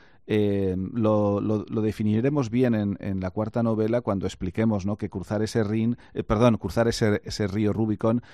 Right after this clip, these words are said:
eh, que está en el norte de Italia, suponía la frontera entre la provincia de la Galia Cisalpina y Roma, y un militar, eh, o un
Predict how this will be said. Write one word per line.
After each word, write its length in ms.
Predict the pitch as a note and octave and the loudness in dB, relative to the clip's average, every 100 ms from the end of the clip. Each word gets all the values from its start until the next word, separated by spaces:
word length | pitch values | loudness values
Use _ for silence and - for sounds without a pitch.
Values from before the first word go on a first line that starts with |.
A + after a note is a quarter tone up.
| - - | -20 -6
eh, 340 | A2 G#2 G#2 F#2+ | 0 2 2 0
que 100 | G#2 | -4
está 300 | - A2+ A#2 | 0 2 4
en 80 | G#2 | 2
el 120 | G2 | 2
norte 240 | A2 - | 0 2
de 60 | A2+ | 2
Italia, 400 | A2 A2+ A#2 A#2+ | 2 0 0 0
suponía 840 | - G#2+ - A2 B2+ B2+ B2+ B2+ - | -2 -4 0 4 4 4 2 0 -2
la 200 | A2 G#2 | -4 -2
frontera 540 | G#2 G#2 G#2+ A#2 A#2+ | 0 0 2 2 2
entre 240 | A2 G#2 | 0 -2
la 120 | F#2+ F#2 | -2 -2
provincia 480 | F#2 G2+ A2+ A#2+ | -2 0 0 0
de 60 | A2 | 0
la 100 | G#2+ | 0
Galia 260 | G#2+ G#2+ G#2 | 0 -2 -4
Cisalpina 800 | A2 G#2+ G#2 A#2+ A2+ A#2 A2+ - | -4 -4 -4 -2 -2 0 -2 -4
y 280 | - B2 B2 | -4 -2 0
Roma, 640 | A2 G2 A#2 A2+ G#2+ A2+ - - - | -2 2 4 4 2 -2 -8 -20 -6
y 120 | B2+ | 2
un 180 | A#2 A2+ | 4 4
militar, 640 | A2+ A2 - A#2 A#2 A#2 - - | 4 2 2 4 4 4 -2 -6
eh, 380 | G#2+ G2 G2 C#2 D#2 | -2 0 0 -2 -2
o 200 | F#2 G#2 | 0 2
un 320 | G#2 G#2+ | 2 0